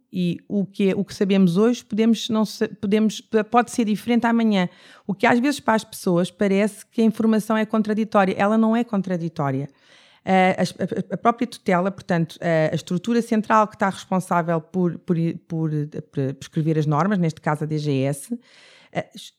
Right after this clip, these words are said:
está a redescrever e a introduzir e a retirar coisas nas normas conforme a evidência vai mudando e vão sendo publicados estudos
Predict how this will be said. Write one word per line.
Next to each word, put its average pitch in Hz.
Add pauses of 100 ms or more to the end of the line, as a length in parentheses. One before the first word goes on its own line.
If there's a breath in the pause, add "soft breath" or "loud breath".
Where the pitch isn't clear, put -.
(100)
está -
a 208
redescrever 220
e 170
a 170
introduzir 220
e 180
a -
retirar 202
coisas 196
nas 196
normas 240
conforme 277
a -
evidência 262
vai 262
mudando 269
e 269
vão 269
sendo 269
publicados 277
estudos -